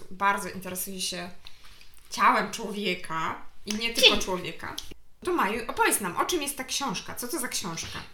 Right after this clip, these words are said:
Speaker 2: O ciele ona jest. Mm, nie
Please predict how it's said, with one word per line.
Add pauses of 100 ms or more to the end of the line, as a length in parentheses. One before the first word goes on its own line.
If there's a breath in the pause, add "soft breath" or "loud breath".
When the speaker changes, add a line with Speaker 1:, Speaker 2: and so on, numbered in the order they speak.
Speaker 2:
O
ciele
ona
jest. (360)
Mm, (580 loud breath)
nie